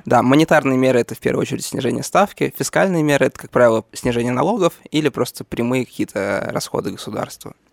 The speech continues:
Ставки понижались, э, с каждым циклом, и, по сути, они приблизились, э, к нулю в Штатах и стали отрицательными в Европе. Можно говорить о том, что меры монетарного стимулирования сейчас себя исчерпали, и эффект от дальнейшего снижения ставок вниз к-,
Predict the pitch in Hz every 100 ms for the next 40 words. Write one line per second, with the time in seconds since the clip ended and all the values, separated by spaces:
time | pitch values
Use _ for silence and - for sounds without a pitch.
0 | _ _ - - 160 - 147 - 127 131
1 | 131 120 - - - - 131 131 123 190
2 | - 123 123 - 151 120 123 - 165 123
3 | 117 - 120 120 120 117 107 - 113 113
4 | 110 - - 117 113 - - 202 202 180
5 | - - _ 131 135 131 - 120 123 120
6 | - 120 127 - 113 110 110 110 - -
7 | 113 - - _ _ _ - 147 139 135
8 | 139 135 151 175 - 127 131 131 - _
9 | _ 131 135 131 127 131 131 135 123 123
10 | - 127 131 180 170 131 - 135 - 123
11 | 123 120 - - 143 - 165 208 202 -
12 | _ _ _ - 131 131 139 - _ -
13 | - 143 - 127 123 127 131 131 - 120
14 | 117 - 127 131 120 - 127 123 - 156
15 | 185 -